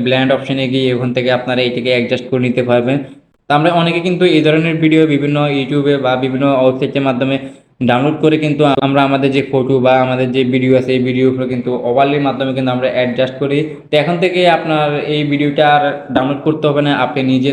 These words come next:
তৈরি করতে পারবেন and নিজের পছন্দ মতো যে কোনো ছবির সাথে বা যে কোনো ভিডিওর ক্ষেত্রে কিন্তু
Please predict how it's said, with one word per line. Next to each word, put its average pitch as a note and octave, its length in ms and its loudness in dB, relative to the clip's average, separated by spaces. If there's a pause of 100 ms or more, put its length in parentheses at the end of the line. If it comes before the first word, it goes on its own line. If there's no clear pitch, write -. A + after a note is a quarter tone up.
তৈরি C#3+ 220 0
করতে D3 260 -4
পারবেন D3 220 0 (140)
and C3 160 0 (140)
নিজের C3 260 -2
পছন্দ C3 240 -4 (120)
মতো C3 140 -2 (100)
যে B2+ 100 -2 (100)
কোনো B2+ 160 0 (840)
ছবির D3+ 280 2
সাথে C#3+ 160 0 (100)
বা C3+ 80 6 (160)
যে C#3 60 4 (100)
কোনো C3+ 140 2 (100)
ভিডিওর C3 300 4
ক্ষেত্রে C3 280 -2
কিন্তু B2+ 200 -2